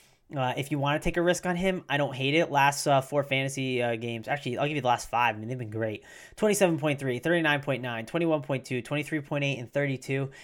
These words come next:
I mean, just really, uh, really strong outings from him. Uh, don't hate him at that price tag. Over on Fantasy Draft, we get him for nine point three K, so I think he's a fine option if you wanna mix him in that game stack, uh, and helps you for some cheap value. I think that's a fine route to go.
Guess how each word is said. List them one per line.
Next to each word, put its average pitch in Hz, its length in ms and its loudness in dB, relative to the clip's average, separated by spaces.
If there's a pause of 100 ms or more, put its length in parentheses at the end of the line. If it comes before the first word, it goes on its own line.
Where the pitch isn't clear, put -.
(180)
I 147 60 -4
mean, 135 140 0
just 180 180 0
really, 147 560 0
uh, 117 320 2 (100)
really 247 240 4
strong 143 380 2
outings 123 320 -2
from 117 160 -6
him. 117 300 -4
Uh, 110 200 -4
don't 151 280 -2
hate 143 180 -4
him 139 180 -4
at 127 220 -2
that 127 220 2
price 127 260 -2
tag. 123 320 4 (320)
Over 139 240 2
on 139 180 0
Fantasy 135 440 2
Draft, 131 260 6
we 135 80 0
get 127 180 6
him 123 100 -2
for 123 200 0
nine 117 240 0
point 123 260 -6
three 120 140 -4
K, 123 240 0
so 117 140 -6
I 117 40 -8
think 117 180 -10
he's 127 180 -10
a 120 80 -6
fine 117 360 -8
option 113 380 -6
if 107 100 -12
you 120 60 -6
wanna 117 160 -4
mix 123 320 -6
him 123 80 -4
in 123 140 -2
that 120 240 -4
game 117 240 -6
stack, 143 440 2
uh, 113 260 2
and 113 100 -4
helps 131 240 -8
you 135 40 -10
for 135 100 -8
some 131 180 -8
cheap - 200 -8
value. 131 320 -2
I 165 80 0
think 135 180 -10
that's 135 200 -10
a 135 60 -12
fine 131 240 -4
route 135 180 -4
to 120 60 -14
go. 135 220 -2